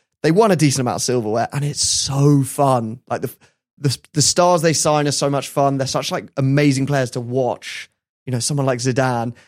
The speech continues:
The style of football's on the whole pretty enjoyable. It's a little bit chaotic. The summer is fun. Like, the, suddenly the transfer window, as you say, is, like, an exciting part of the football calendar.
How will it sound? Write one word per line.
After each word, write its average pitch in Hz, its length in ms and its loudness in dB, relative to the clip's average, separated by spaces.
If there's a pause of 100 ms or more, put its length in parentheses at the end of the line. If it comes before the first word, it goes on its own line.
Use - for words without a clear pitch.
(160)
The 135 80 -6
style 165 340 4
of 127 80 -2
football's 131 340 -2 (560)
on 151 140 4
the 131 60 2
whole 123 180 -2
pretty 117 240 -4
enjoyable. 117 640 -2 (720)
It's 127 320 -4
a 151 100 4
little 165 300 4
bit 156 180 2
chaotic. 147 760 0 (600)
The 135 80 -2
summer 151 580 2
is 143 220 2
fun. 147 380 0
Like, 127 200 0
the, 131 180 -6
suddenly 151 300 2
the 120 80 -2
transfer 139 360 -2
window, 113 220 -2
as 113 120 -4
you 113 60 -6
say, 131 220 0
is, 110 100 -4
like, 120 140 -6
an 127 80 -4
exciting 127 420 -2
part 131 200 0
of 90 40 -6
the - 60 -12
football - 240 -6
calendar. 123 460 -4